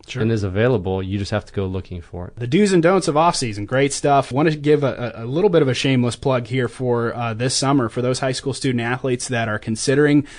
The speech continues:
Speaker 1: you know, what it takes to be at the college level. We have a whole host of, uh, Bruins sports camps this summer, and a big portion of those camps talk, it focuses on,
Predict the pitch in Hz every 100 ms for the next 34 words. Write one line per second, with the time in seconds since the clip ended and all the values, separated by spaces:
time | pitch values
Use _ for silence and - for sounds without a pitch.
0 | - - 127 113 110 131 147 - 131 131
1 | - 131 131 123 110 131 127 110 117 127
2 | 143 135 147 92 - - 143 151 135 -
3 | 127 120 - - 113 110 113 - 113 104
4 | 104 117 127 135 123 - - - - 131
5 | - - 127 110 - 110 113 - 123 117
6 | 107 - - - - 120 117 110 110 127
7 | 160 160 - 156 180 139 117 123 135 139
8 | 127 - 135 139 107 - 120 127 - -
9 | - - - 139 151 143 - 117 117 120
10 | 120 117